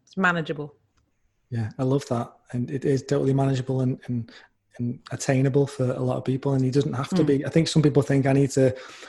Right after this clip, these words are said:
Speaker 2: go down to London and join a march." And it's like, no, it
Speaker 1: Mm.
Speaker 2: doesn't have to be that. Like you say, it can just be a matter of writing a letter or just small actions which do build momentum over a amount of time.
Speaker 1: Mm.
Speaker 2: Um, well, I think that's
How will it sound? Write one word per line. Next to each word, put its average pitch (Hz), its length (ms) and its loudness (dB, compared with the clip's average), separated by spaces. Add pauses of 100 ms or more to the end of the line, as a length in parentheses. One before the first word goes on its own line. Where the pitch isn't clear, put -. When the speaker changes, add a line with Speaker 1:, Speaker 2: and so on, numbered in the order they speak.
(120)
Speaker 2:
go 160 140 8
down 156 160 8
to 151 140 2
London 170 280 8
and 135 100 4
join 139 220 4
a 131 60 4
march." 135 580 2
And 127 80 2
it's - 220 -6
like, 127 160 2
no, 180 160 4
it 160 40 2
Speaker 1:
Mm. 156 40 -2
Speaker 2:
doesn't 156 140 2
have 156 160 0
to 143 100 -2
be 127 100 2
that. 110 300 -6
Like 123 140 -4
you 131 40 -2
say, 123 240 -4
it 117 60 -8
can 120 100 -4
just 135 220 -6
be 131 80 0
a 123 40 2
matter 127 220 2
of 117 140 -6
writing 127 180 -4
a 120 80 -2
letter 117 420 -6
or 107 180 -12 (720)
just - 240 -4
small 143 320 4
actions 127 440 -2
which - 460 -2
do 127 140 0
build 127 240 -2
momentum 127 480 -2
over 120 180 -6
a 120 40 -4
amount 120 160 -6
of 113 80 -12
time. 123 300 -10 (460)
Speaker 1:
Mm. 185 60 2 (100)
Speaker 2:
Um, 127 180 -4 (840)
well, 165 160 8
I 180 60 4
think 240 240 6
that's 247 240 4